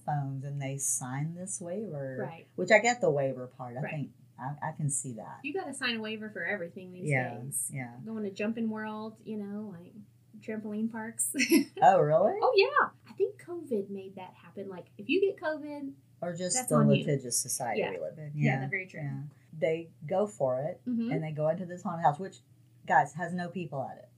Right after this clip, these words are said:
Speaker 1: I'm sorry. You don't go, it's just this dirt, well, it wasn't a dirt road, but it was
Speaker 2: Mm-hmm.
Speaker 1: just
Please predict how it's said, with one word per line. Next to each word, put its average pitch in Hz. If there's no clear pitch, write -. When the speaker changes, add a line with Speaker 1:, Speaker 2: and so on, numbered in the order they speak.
Speaker 1:
I'm 151
sorry. 131
You 160
don't 170
go, 143
it's 151
just 160
this 143
dirt, 160
well, 160
it -
wasn't 196
a 143
dirt 147
road, 131
but -
it -
was 147
Speaker 2:
Mm-hmm. 190
Speaker 1:
just 151